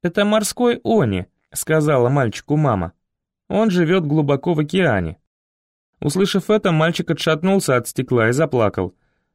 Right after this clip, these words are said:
Мама стала его успокаивать, но он, зная себе, твердил: «Морской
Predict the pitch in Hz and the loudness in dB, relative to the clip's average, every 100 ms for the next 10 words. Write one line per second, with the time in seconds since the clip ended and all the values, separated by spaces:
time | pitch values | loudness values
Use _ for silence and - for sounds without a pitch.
0 | - 165 170 - 180 175 170 170 160 - | -4 -2 0 0 0 2 2 2 0 -4
1 | 170 170 123 101 92 - _ _ _ 127 | -2 0 2 2 0 -6 _ _ _ -2
2 | 165 214 170 147 214 180 - 117 110 131 | 0 2 2 0 0 0 0 -4 0 -2
3 | 117 110 101 - _ _ _ 156 160 - | 2 2 0 -2 _ _ _ -2 -2 -2
4 | 175 156 | 0 2